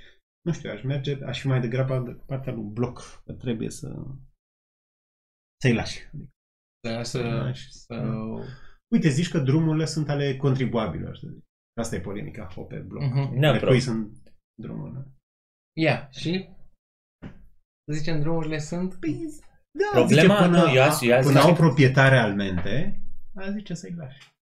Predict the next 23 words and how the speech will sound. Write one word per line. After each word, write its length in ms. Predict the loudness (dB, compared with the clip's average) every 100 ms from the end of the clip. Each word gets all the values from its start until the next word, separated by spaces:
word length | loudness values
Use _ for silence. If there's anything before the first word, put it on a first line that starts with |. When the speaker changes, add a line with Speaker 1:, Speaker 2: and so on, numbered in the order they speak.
| _ _ _ -2
Speaker 3:
Pe 60 | 4
mine 160 | 4 4
nu 60 | 4
mă 100 | 2
interesează 640 | 6 6 6 4 4 2
faptul 440 | 2 0 0 -8 -2
că 360 | 2 4 4 2
sunt, 480 | -4 -4 -6 -6
uh, 360 | -6 -4 -4 -6
drumurile, 1000 | -8 -6 -4 -4 -4 -4 -4 -4 -6 -10
uh, 480 | -14 -14 -12 -16 -18 _ _ -6
ale 180 | -4 -4
cuiva 360 | -6 -2 -2
sau 280 | -2 -6 -8
nu. 260 | -6 -8 -10 -16 -20 _ _ _ -4 -4 -4
Pe 100 | -4
mine 160 | -2 0
mă 100 | -2
interesează 540 | -2 -4 -2 -2 -2
dacă 600 | -2 -4 0 2 2 0 -6 -12 -14 -4
creștem 380 | -2 0 -2 -4
sau 220 | 0 0
reducem 600 | 0 -2 -2 -4 -4